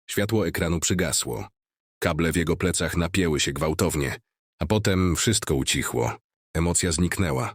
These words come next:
Niestłumiona, nieosłabiona, usunięta. Zrozumiał wtedy, że symulacja nie walczy z nim.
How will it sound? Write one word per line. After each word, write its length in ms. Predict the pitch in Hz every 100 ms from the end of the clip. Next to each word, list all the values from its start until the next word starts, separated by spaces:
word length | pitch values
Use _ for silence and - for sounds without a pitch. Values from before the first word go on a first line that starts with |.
| _ _ _ _ _ -
Niestłumiona, 1000 | 104 110 - 110 113 117 92 69 60 - _ _ _ _ _
nieosłabiona, 1000 | 107 104 90 - 85 71 64 58 53 53 - _ _ _ _ -
usunięta. 720 | 104 113 98 71 64 67 65 - _ _ _ _ _ 95
Zrozumiał 440 | 104 104 117 104
wtedy, 300 | - 104 98
że 120 | 95
symulacja 640 | - 95 85 87 - 87 80
nie 140 | 78
walczy 340 | 71 64 67
z 80 | 60
nim. 200 | 64 57